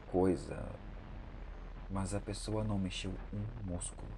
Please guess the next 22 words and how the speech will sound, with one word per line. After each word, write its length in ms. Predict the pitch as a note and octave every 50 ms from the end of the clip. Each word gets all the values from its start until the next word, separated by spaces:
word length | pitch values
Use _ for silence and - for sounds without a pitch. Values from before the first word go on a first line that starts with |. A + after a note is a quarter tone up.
| - - - - - - - - - - - - - - - - - - - - - - - - - - - - - - -
Continuava 640 | - F#2+ F2+ - G#2 F#2+ F#2 F2+ G2 G2 F2+ F#2 F2+
imóvel 480 | F#2 F2 E2+ E2+ F2+ F2+ E2 E2 D#2
no 100 | D#2+ D#2+
mesmo 380 | D#2 D#2+ F2 G2 G2+ - - G2+
lugar. 420 | F#2+ F2+ E2+ - E2 E2+ F#2+ F#2 - - - - - - - - - - - - - - - - - - - - - - -
Nem 140 | F#2+ A2+ C#3
dava 460 | D3+ C3+ G#2+ F#2+ G#2 G#2+ G2 D#2+ C#2+
pra 160 | - - E2+
saber 400 | - - E2+ - E2+ E2+ F2+ E2+
se 240 | - - - D2 C#2+
ela 160 | D2 D#2 D#2+
havia 240 | D#2 D#2 D#2 D2+ D#2
notado 400 | D#2 D#2 - - E2+ D#2+ E2 D#2+
a 60 | D2
nossa 220 | D2 D2 - -
presença. 540 | - - E2 D#2+ D#2+ D#2+ D2+ D#2 - - - - - - - - E2 D#2 D2+ D#2 D#2 - - - - - - - - - - - - - - - - - - - - - - - - - - G2+
Então, 400 | G2+ G2+ - G#2 G2 G2+ A2+ C3 - - - - - - - - - - -
decidimos 560 | F#2 G#2+ G#2 - G#2+ F#2 - F#2+ F2+ F#2+ -
continuar 420 | - G2+ G2+ - A2 G#2 G2 G2+
a 40 | G#2
nossa 260 | G2+ G2+ G#2+ - C3+
rota, 340 | C3 B2 A#2 A2 - - -